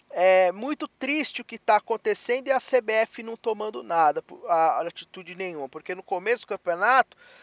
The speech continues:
quando aconteceu toda a situação, né,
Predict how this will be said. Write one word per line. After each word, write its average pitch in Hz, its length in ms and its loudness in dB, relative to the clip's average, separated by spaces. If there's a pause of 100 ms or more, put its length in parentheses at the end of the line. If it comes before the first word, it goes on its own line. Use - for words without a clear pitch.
(240)
quando 190 340 -2
aconteceu 190 1160 0 (880)
toda 208 460 4
a 165 40 2
situação, 170 1000 0
né, 190 240 -4